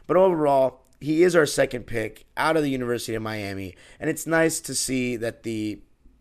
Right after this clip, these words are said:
players that the Clippers pick, because we don't have that many picks in the next couple of years, really, are, you know, being taken care of to a degree.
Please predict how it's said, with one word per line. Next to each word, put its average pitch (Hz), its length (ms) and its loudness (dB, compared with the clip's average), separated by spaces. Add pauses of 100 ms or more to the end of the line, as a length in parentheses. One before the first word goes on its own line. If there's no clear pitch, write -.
players 147 380 0
that 120 60 -8
the 113 80 -10
Clippers 120 300 -6
pick, 143 300 -2
because 147 180 -12
we 156 80 -8
don't 175 220 -12
have 131 180 -8
that 113 120 -8
many 107 160 -12
picks - 400 -10 (380)
in 107 80 -10
the 110 40 -4
next 107 200 -8
couple 104 240 -6
of 101 80 -6
years, 110 320 -4
really, 107 460 -4 (760)
are, 196 320 4
you 160 200 -2
know, 156 160 2
being 165 640 2 (1000)
taken 143 360 -8
care 135 240 0
of 127 160 -2
to 135 220 -4
a - 20 0
degree. 127 460 -4